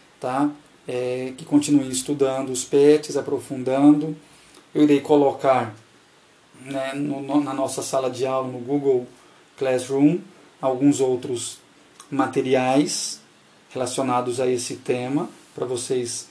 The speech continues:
verem, né, é, vídeos, pra vocês lerem materiais, artigos, vai, vão ter gráficos. Tudo isso pra quê?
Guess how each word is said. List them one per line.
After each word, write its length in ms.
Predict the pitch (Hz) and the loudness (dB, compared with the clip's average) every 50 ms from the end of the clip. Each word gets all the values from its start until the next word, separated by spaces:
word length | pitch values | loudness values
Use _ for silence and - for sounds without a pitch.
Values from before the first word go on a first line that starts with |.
| - _ _ - | -20 _ _ -20
verem, 800 | 123 113 117 131 135 147 156 165 165 165 160 170 170 170 165 151 - - - - _ _ - | -14 -8 -4 0 2 4 4 4 2 0 0 0 -2 -2 -4 -6 -10 -16 -20 -20 _ _ -16
né, 340 | - 131 131 131 135 139 143 143 - - _ _ - - - _ - | -12 -8 -6 -6 -4 -4 -6 -8 -10 -18 _ _ -20 -20 -20 _ -10
é, 420 | 127 120 120 120 120 117 117 120 120 113 | -8 -6 -4 -4 -4 -4 -4 -6 -8 -10
vídeos, 680 | 113 131 135 147 156 165 170 170 151 156 151 151 147 - | -10 -6 -4 -4 -2 -2 -4 -4 -2 -2 -2 -2 -2 -4
pra 140 | - 143 | -6 -6
vocês 360 | 127 127 123 - 139 131 120 117 | -6 -6 -6 -4 -4 -4 -4 -4
lerem 540 | 127 131 139 147 147 143 135 127 120 117 - - _ _ _ - | -2 2 4 6 6 6 4 0 -6 -8 -10 -16 _ _ _ -12
materiais, 880 | 131 120 110 - 127 123 127 131 131 139 143 143 143 143 143 135 120 | -10 -8 -6 -6 -4 -2 -2 0 2 4 6 6 6 6 4 2 0
artigos, 1040 | 131 120 110 - - - 143 139 143 147 147 143 139 135 135 139 131 - - - - - - - _ _ _ | -4 -6 -8 -10 -12 -10 -4 0 4 4 4 4 2 -4 -8 -8 -8 -10 -12 -16 -18 -20 -20 -20 _ _ _
vai, 140 | - 127 123 | -8 -6 -6
vão 220 | 123 127 131 131 120 | -6 -6 -8 -6 -4
ter 160 | 135 131 123 | -4 -4 -2
gráficos. 1120 | 120 127 135 139 139 147 151 143 - - - 151 147 - - 147 143 143 - - - - - _ _ _ _ _ _ _ _ _ _ - - _ _ - | 0 0 2 4 4 4 4 2 0 -4 -10 -12 -10 -4 -4 -4 -4 -4 -6 -12 -14 -16 -20 _ _ _ _ _ _ _ _ _ _ -20 -20 _ _ -10
Tudo 200 | - 170 165 165 | -8 -4 -2 2
isso 260 | 165 180 175 - 165 | 2 2 2 2 -2
pra 220 | - - - 170 - | -6 -4 -4 -4 -4
quê? 300 | - - 143 127 120 | -6 -6 -4 -2 -2